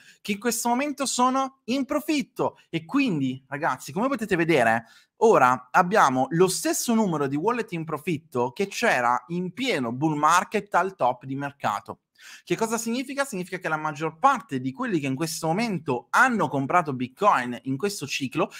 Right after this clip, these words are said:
sono fortemente in profitto, esattamente quanto nel pieno bull market del duemilaventuno.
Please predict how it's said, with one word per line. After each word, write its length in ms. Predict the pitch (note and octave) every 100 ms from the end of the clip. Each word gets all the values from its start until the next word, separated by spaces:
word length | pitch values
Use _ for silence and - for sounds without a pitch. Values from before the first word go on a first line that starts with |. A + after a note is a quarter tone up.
| -
sono 520 | - - E4 C4+ D3+
fortemente 1120 | B2+ - A#3+ A#3 - A#3 A#3+ C#4+ D4+ - D4 -
in 200 | G#3 A#3+
profitto, 580 | A#3 A3+ A#3 B3+ - D#3
esattamente 760 | D3+ G3+ G3+ A#3 G#3+ - E3
quanto 640 | - G#3 A#3+ C4 B3+ C4+ C4+ - -
nel 280 | E3 D#3+ D#3+
pieno 360 | G#3 B3+ D#3
bull 220 | B2+ C#3+ D3
market 520 | E3+ G3+ - A3+ A3+
del 160 | A3+
duemilaventuno. 880 | A3+ B3 C3 B2+ C#3+ C3+ A2+ F#2 C#2+